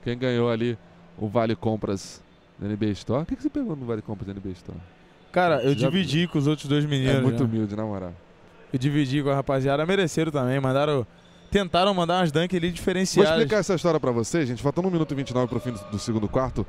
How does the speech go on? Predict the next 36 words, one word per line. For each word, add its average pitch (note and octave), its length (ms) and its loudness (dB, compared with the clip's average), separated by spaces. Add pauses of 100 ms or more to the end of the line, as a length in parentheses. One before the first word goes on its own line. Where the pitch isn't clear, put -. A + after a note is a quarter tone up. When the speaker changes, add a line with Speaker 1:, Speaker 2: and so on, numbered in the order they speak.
(240)
Speaker 1:
Teve D3 140 2
o F3+ 40 0
campeonato F3 320 0
de - 60 -14
três D3+ 340 0
na C#3 140 -2
pelada C#3 340 0
de - 60 -14
final C#3+ 180 -2
de A#2+ 100 -4
ano C3+ 100 -2
do C3 60 -8
Fernando C#3+ 260 -2
Medeiros, B2+ 340 -2
ex-Big, D3+ 320 -4
ex-Big B2 340 -6
Brother, D#3 460 0
influência, C#3 600 -4
trabalha B2+ 320 -2
na B2 80 -4
N A#2 80 -6
B A2 80 0
A G#2+ 40 -2
Speaker 2:
Pessoal G#3 240 2
Speaker 1:
Brasil. F3+ 200 2
Speaker 2:
conhece, D#3 200 2
pessoal F#3 240 -2
Speaker 1:
Todo A3+ 140 2
mundo G#3+ 80 4
Speaker 2:
conhece. F3+ 140 2
Speaker 1:
sabe D3 140 0
quem C#3+ 80 -2
é C3+ 40 -2
Fernando C3+ 220 -4
Medeiros, G2 340 -6
né? A2 120 -4